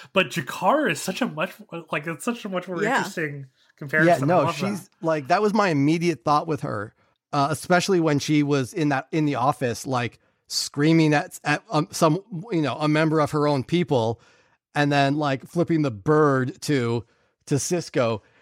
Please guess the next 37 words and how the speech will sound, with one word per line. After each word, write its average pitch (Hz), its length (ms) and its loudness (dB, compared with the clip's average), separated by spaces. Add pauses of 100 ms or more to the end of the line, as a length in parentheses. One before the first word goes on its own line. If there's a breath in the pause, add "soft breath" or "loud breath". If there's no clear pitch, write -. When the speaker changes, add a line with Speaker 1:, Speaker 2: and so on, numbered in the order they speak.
(420 soft breath)
Speaker 3:
and 131 420 2
saying, 156 380 4
like, 135 200 0
"We 147 80 0
don't 165 220 2
need 147 260 0
you. 143 240 0
We, 135 340 -6
we 156 120 -4
just 151 220 0
got 151 160 2
rid 143 140 2
of 139 60 0
the 131 100 -4
Cardassians. 135 800 2
We're 123 140 -2
s-, 120 140 -8 (220)
you 147 80 -4
know, 117 140 -2
we're 123 120 -6
trying 143 320 0
to 127 260 2 (720 soft breath)
rebuild 156 520 2
ourselves." 113 800 -2 (200)
The 131 100 -4
parallels 160 500 4
there, 123 200 0
t-, - 140 -16
to 139 100 0
me, 147 220 6
are 107 80 -2
super 151 320 0
strong 127 680 0
of 123 260 -6
s-, - 120 -10 (160)
you 151 100 0
know. 107 240 -2